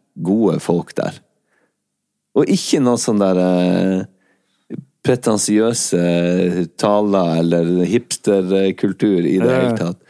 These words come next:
Speaker 1: Men det var bare sånn, ja, jeg, jeg husker jo når vi ble deportert fra masse gode historier. Og
Speaker 2: Ja, det hørtes ut som
Speaker 1: trist.
Speaker 2: en voldsomt morsom historie, men, eh, <laughs> men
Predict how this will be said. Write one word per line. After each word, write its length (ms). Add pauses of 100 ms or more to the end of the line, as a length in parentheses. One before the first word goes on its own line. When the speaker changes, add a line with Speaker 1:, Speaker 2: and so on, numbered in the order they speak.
(480)
Speaker 1:
Men 120
det 120
var 120
bare 400 (380)
sånn, 280 (400)
ja, 280 (400)
jeg, 760 (180)
jeg 220
husker 400
jo 100
når 160
vi 160
ble 220 (360)
deportert 960
fra 300
masse 420
gode 300
historier. 560
Og 180 (140)
Speaker 2:
Ja, 80
det 160
hørtes 200
ut 140
som 120
Speaker 1:
trist. 120
Speaker 2:
en 180 (140)
voldsomt 440
morsom 280
historie, 400 (180)
men, 240
eh, 280 (1120)
<laughs> 0
men 340